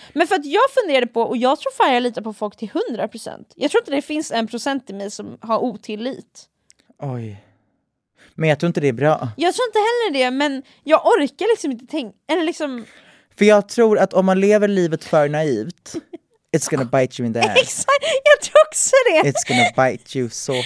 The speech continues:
Speaker 2: hard.
Speaker 1: <laughs> Ja, det kan
Speaker 2: Alltså,
Speaker 1: hända.
Speaker 2: så länge
Speaker 1: Ja, för man kanske inte känner sig lika smiken om man ändå inte li-, alltså, så här, om man ändå hade någon form av distans.
Speaker 2: Ek-, om jag ändå
Speaker 1: På ett
Speaker 2: har,
Speaker 1: liv.
Speaker 2: om, om jag har de här fem procenten, det är inte så att jag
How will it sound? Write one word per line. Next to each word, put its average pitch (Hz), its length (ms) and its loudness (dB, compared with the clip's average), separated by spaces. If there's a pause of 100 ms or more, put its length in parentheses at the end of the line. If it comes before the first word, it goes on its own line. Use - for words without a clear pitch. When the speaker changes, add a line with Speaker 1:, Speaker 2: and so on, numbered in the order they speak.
(100)
Speaker 2:
hard. 117 300 -2
Speaker 1:
<laughs> - 40 -12 (1000)
Ja, 254 360 6
det 247 120 -4
kan 370 160 -2
Speaker 2:
Alltså, - 200 6
Speaker 1:
hända. 262 160 2
Speaker 2:
så 214 140 4
länge 214 160 6
Speaker 1:
Ja, 480 60 8
för 539 60 8
man 494 320 0
kanske - 180 -4
inte 508 120 -8
känner 427 200 -4
sig 403 140 -2
lika 349 220 -4
smiken 403 580 -2
om 269 120 -2
man 294 100 -2
ändå 320 300 -2
inte 392 160 -8
li-, 311 280 -4
alltså, 294 200 -4
så 320 120 -4
här, - 100 -2
om 294 80 -2
man 330 100 -2
ändå 320 240 -4
hade 294 220 -2
någon 311 260 -2
form 226 200 -4
av 214 100 -4
distans. - 680 -4 (1040)
Speaker 2:
Ek-, 202 200 2
om 196 160 2
jag 226 120 6
ändå 220 120 4
Speaker 1:
På 233 60 4
ett - 40 -2
Speaker 2:
har, 226 140 8
Speaker 1:
liv. 285 100 2
Speaker 2:
om, 208 100 4
om 214 220 2
jag 254 80 6
har 220 200 6
de 175 100 -2
här 170 100 0
fem 143 380 0
procenten, 135 760 -2 (300)
det 160 160 2
är 226 40 6
inte 226 200 0
så 220 200 4
att - 220 0
jag 160 360 4